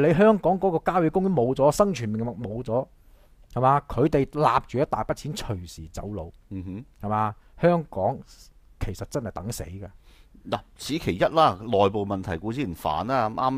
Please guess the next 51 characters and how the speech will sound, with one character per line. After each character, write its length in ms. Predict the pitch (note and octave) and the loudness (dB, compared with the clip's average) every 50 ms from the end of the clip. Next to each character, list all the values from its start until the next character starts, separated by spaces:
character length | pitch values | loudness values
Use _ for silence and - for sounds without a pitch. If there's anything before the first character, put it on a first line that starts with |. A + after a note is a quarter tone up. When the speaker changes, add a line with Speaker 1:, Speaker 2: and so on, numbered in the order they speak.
| C3+ | -4
Speaker 2:
啲 120 | C3 C#3 C3 | -6 -6 -8
觀 200 | - C#3+ C3+ B2 | -6 -6 -6 -6
眾 140 | A#2 A#2 G#2+ | -4 -4 -4
咧 60 | A#2+ B2 | -2 -2
有 100 | G#2+ F#2+ | -2 -4
提 220 | - - D#2 D#2+ | -4 -8 -6 -4
及， 80 | E2 G#2 C3 | -4 -4 -4
喂， 100 | C#3+ G2 - - - - - | -6 -8 -8 -12 -20 -14 -6
國 120 | - A2+ - | -4 -4 -2
際 160 | - G#2+ F#2 | -2 -2 -4
形 180 | E2+ D2 D2 D2+ | -4 -6 -8 -8
勢 260 | - F#2+ F#2 F2+ D#2+ | -6 -4 -4 -4 -6
如 60 | D2 | -6
何？ 100 | E2+ E2 - | -6 -6 -4
其 60 | - | -4
實 40 | G2 - | -6 -4
係 140 | - C#3 | -4 -6
相 280 | B2+ - F#3 E3 F3 F3+ | -2 0 2 2 2 2
關 260 | E3 F3 D#3+ D3 C#3 | 2 4 4 4 4
嘅 40 | B2+ | 0
呢 60 | A2+ A#2 | 0 4
樣 40 | |
嘢。 60 | C3+ D#3+ | 8 10
Speaker 1:
哦， 180 | E3+ D3 C3+ | 10 12 10
係 80 | D3+ C#3 F#2 - | 8 8 6 4
特 80 | - C#3 | 4 6
朗 220 | D3 D#3+ F3+ F3+ D#3+ | 4 4 4 2 0
普， 260 | C#3 D3 D3+ F3 F#3 | 4 6 6 8 8
即 80 | F#3 | 8
係 100 | G3 D#3+ | 8 6
Donald 400 | D3 - - G3+ G3+ G3+ G#3 G#3+ | 6 6 8 10 10 12 12 10
Trump， 0 | |
Speaker 2:
相 160 | G#3 G3+ A3 F#3+ | 10 12 10 10
關 240 | F#3+ G3 F#3+ F#3 F#3+ | 10 6 2 2 2
㗎， 40 | - | 4
Speaker 1:
啊， 260 | B2+ C#3 D3 C#3+ C3 | 6 6 6 6 4
Speaker 2:
點 100 | A#2+ - | 4 6
解 220 | - C3 B2 C#3 D3+ | 8 10 10 10 10
呢？ 60 | F3 | 6
Speaker 1:
啱 140 | F3+ F3+ C#3+ | 6 4 2
啱 100 | C3 C3 | 0 -2
起 140 | D#3 D#3+ | 0 0
咗， 160 | D3+ D3+ D#3 - | 0 0 0 -2
啱 160 | - D#3 F3+ | 0 0 2
啱 240 | F3 F3 E3+ E3+ E3+ - - - | 4 4 2 2 -2 -10 -16 -18
宣 240 | - - F3+ F3 D#3 | -12 -8 -6 -4 -2
誓。 220 | - C3+ A#2+ A#2+ - - _ _ _ - - | -2 -2 -4 -4 -8 -14 _ _ _ -10 -4
Speaker 2:
香 220 | A3 A3 A3+ G#3+ F3+ | -2 -2 0 2 4
港 180 | C#3+ D#3+ F#3+ | 2 2 4
到 80 | F3+ D3 | 4 0
而 320 | C3 A#2+ F2+ D#2 D2+ D#2+ | 0 0 -4 -10 -12 -12